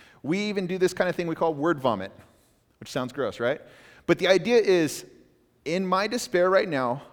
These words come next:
I can't form the right thoughts that can have you help me. And I just need to express myself right now. Not express, like, "Please, you have to hear every little thing I say." I'm just saying, like, "I'm just gonna start vomiting words, and I just need you to be there for me."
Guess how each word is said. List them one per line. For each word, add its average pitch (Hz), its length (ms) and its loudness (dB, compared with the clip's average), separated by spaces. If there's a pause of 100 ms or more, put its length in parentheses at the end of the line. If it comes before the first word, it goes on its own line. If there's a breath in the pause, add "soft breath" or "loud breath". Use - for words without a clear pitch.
(100)
I 143 160 -2
can't 180 340 -8
form 170 280 -4
the 160 80 -2
right 156 280 0
thoughts 147 300 0
that 135 160 -4
can 127 160 -2
have 147 380 -4
you 151 120 -4
help 135 220 -2
me. 87 220 -16 (920 soft breath)
And 139 140 -4
I 151 80 0
just 160 220 -6
need 170 160 -6
to 180 100 -4
express - 460 -4
myself 139 400 -4
right 147 160 -2
now. 160 260 -4 (320)
Not 165 220 -2
express, 151 420 -4
like, 151 180 -4
"Please, 196 480 -8
you 190 60 -8
have 180 100 -8
to 190 60 -8
hear 185 240 -8
every 175 200 -6
little 175 180 -4
thing 170 160 -8
I 165 60 -8
say." 151 220 -4
I'm 170 140 -2
just 175 160 -4
saying, 175 180 -2
like, 156 220 -2
"I'm 151 140 -2
just 160 100 -10
gonna 185 140 -6
start - 560 -2 (100)
vomiting 175 540 -6
words, 226 540 0 (1000 soft breath)
and 165 100 -4
I 185 60 0
just 185 220 -6
need 190 140 -6
you 156 100 -10
to 139 60 -4
be 139 160 -2
there 127 200 2
for 120 140 -8
me." 101 200 -12